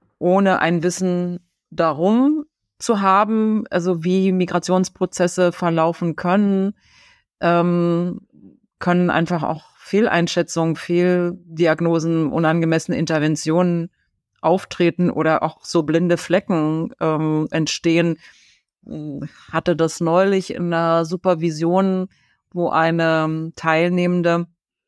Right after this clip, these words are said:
ähm, ihr Video vorstellte und ein Exposé einreichte und ich las dann das Exposé und dachte mir, wieso wird jetzt hier nicht erwähnt, dass die Eltern aus Südafrika migrierten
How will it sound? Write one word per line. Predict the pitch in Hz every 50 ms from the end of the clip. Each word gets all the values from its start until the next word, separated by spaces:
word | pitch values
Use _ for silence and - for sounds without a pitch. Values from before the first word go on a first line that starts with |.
| - - _ -
ähm, | 165 151 147 147 147 156 151
ihr | - 156 151
Video | 139 175 175 190 208 185
vorstellte | - - 190 180 - - - 180 170 175 175 185 180 165 165 156
und | - 123 156 147
ein | - 139 147 -
Exposé | 147 - - - - 156 139 147 175 202 -
einreichte | - 175 180 185 180 165 165 165 175 180 - - 180 170 -
und | 165 165 151 156 _ _ _ _ _ _ _ _ _ _ - - 143 -
ich | - - -
las | 156 156 165 190 -
dann | - 208 190
das | 180 - -
Exposé | - - - - - 180 180 156 151 165 156
und | 160 151 -
dachte | 156 160 160 - 180 175
mir, | 175 170 170 170 165 165 160 -
wieso | 165 156 151 156 180 185 185 190 175 156
wird | 151 170 175 -
jetzt | 185 180 - -
hier | - 180 175
nicht | 175 196 - -
erwähnt, | - 151 151 143 151 156 165 185 220 262 302 294 - _ _ _ _ _ _ _ _ _ _
dass | - 180 175 -
die | - - - - -
Eltern | 131 143 160 196 208 - 254 240 233 233 226 226 226 226 220 220
aus | - - 180 175 -
Südafrika | 196 170 - - - 151 - - - 240 - - - 233 220 220 220 220 226 220 220
migrierten | 208 185 170 151 - - 165 170 190 208 - - 269 262 254 262 254 254 254 240